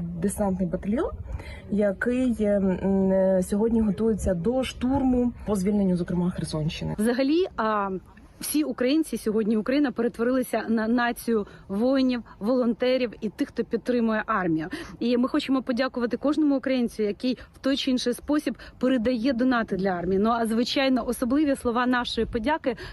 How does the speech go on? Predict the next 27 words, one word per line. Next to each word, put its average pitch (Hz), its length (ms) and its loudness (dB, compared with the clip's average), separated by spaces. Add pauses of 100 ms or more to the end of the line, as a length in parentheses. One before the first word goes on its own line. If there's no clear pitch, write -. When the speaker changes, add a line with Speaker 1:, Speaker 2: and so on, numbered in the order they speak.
Speaker 2:
тим, 302 160 2
хто 285 340 -2
допомагає 247 720 0
справі 226 440 -2
громад, 240 420 0 (320)
е, 214 240 2
донатити 269 640 0
на 240 260 0
конкретні 247 760 0 (160)
цілі. 196 320 -2 (260)
І 214 100 0
от 220 220 0
зараз 277 320 0 (100)
одинадцять 240 720 0
отаких - 500 -6 (120)
новеньких 233 800 0
шелдів, 269 420 2 (120)
вони 220 220 2
відправляються, 220 880 0 (220)
ну, 208 140 0
от - 100 -2
сьогодні 214 500 0
на 208 160 0
фронт. 190 320 -2
Подивіться, 226 360 0
яка 208 180 0
крутість 226 580 -4